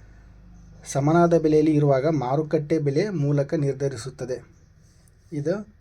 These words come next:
ನಮ್ಗೆ ಪಿ ಜೀರೋ ಇರೋದು ಮಾರುಕಟ್ಟೆ ಬೆಲೆ. ಇದು ಸಮಾನವಾಗಿದ್ದಾಗ,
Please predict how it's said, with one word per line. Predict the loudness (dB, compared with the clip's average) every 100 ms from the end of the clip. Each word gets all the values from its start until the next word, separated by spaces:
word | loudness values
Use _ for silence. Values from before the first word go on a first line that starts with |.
| -10
ನಮ್ಗೆ | -8 -10
ಪಿ | -4 -4 -2 -6 -12 -8
ಜೀರೋ | -2 0
ಇರೋದು | 2 0 -2 -4 -6 -14 -12
ಮಾರುಕಟ್ಟೆ | -6 -6 -4 -6 -2 -2
ಬೆಲೆ. | -2 -4
ಇದು | -4 -2 -4
ಸಮಾನವಾಗಿದ್ದಾಗ, | -4 -4 -2 0 0 -2 -4